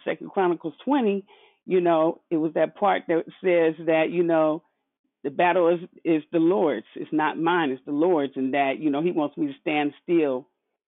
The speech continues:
You know, that was the way he wanted me to fight. He was like, "You go back, but when you, you're not gonna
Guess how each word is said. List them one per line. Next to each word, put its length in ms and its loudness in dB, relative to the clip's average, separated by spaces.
You 160 -2
know, 360 -4
that 160 2
was 140 -4
the 80 0
way 200 0
he 120 -4
wanted 280 -2
me 120 -2
to 100 -14
fight. 320 -2
He 120 -16
was 160 -10
like, 280 -4
"You 260 -8
go 120 2
back, 420 2
but 140 -4
when 120 -2
you, 280 -6
you're 120 2
not 180 -2
gonna 180 -4